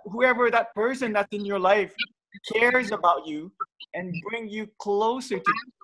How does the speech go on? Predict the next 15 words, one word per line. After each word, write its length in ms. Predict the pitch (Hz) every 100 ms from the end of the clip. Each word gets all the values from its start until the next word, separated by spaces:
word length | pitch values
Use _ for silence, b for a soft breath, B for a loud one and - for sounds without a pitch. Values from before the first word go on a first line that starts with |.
| _
Jesus 440 | 135 - - _ _ - _ _ _
so 120 | 180
that 200 | 196 196
you 80 | 196
can 180 | 208 190
be 160 | 175 185
healed. 680 | 190 220 240 170 151 202 226 - - 156 _ _ _ _ _ _ _ _ _ _ _ _ _ _
Jesus 500 | 135 226 285 311 277 -
only 280 | 240 277 269
need 160 | 262 262
to 80 |
see 200 | 233 226 226
your 120 | 220 - 214
faith 220 | 226 220
working. 400 | 190 233 233 165